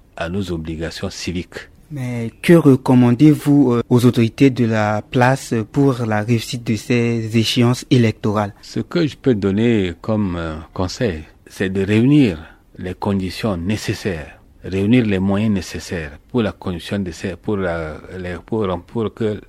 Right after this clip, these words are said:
Speaker 1: ces échéances puissent se dérouler dans de bonnes conditions.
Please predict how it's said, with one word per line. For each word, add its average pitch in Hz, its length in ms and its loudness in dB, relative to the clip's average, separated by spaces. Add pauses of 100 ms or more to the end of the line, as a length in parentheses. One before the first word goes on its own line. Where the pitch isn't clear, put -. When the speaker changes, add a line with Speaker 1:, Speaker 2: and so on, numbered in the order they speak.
(140)
Speaker 1:
ces 104 340 -4
échéances 95 460 -8
puissent - 220 -10
se 98 40 -8
dérouler 87 400 -6
dans 98 160 -6
de 95 100 -4
bonnes 95 220 -4
conditions. 76 600 -12